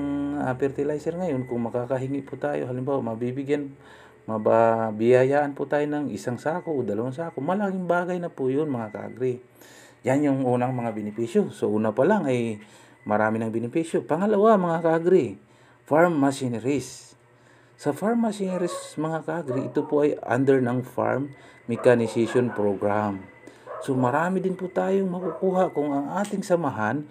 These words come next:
ay rehistrado sa duli ay ang inyong samahan ay maaaring makapag-request ng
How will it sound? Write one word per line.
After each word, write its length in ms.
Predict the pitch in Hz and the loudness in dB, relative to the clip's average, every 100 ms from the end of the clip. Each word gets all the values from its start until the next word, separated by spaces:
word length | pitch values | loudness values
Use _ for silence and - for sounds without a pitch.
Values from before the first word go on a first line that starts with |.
| - - - | -18 -20 -4
ay 240 | 143 151 | 0 2
rehistrado 1120 | 156 160 170 - 208 233 117 113 123 190 - - - - - | 4 2 0 0 0 0 0 2 2 2 -6 -14 -20 -20 -20
sa 160 | - 135 | -4 -2
duli 720 | 135 214 180 117 113 156 170 - _ _ _ - - - - - - | 2 2 4 4 4 2 -2 -16 _ _ _ -20 -20 -20 -20 -20 -6
ay 320 | - 185 135 101 98 - - - - - 508 | -2 2 2 0 -4 -8 -10 -10 -12 -8 -2
ang 160 | 508 139 156 | 2 2 2
inyong 160 | 185 | 0
samahan 480 | 175 180 170 151 151 | 2 0 2 0 0
ay 80 | 147 | 0
maaaring 640 | 143 147 147 151 175 170 | 0 0 0 0 2 2
makapag-request 1040 | 156 131 135 127 170 175 208 - 110 135 - - - - - - | 2 2 2 0 0 0 -4 0 0 0 -4 -12 -14 -20 -18 -4
ng 180 | 165 | -2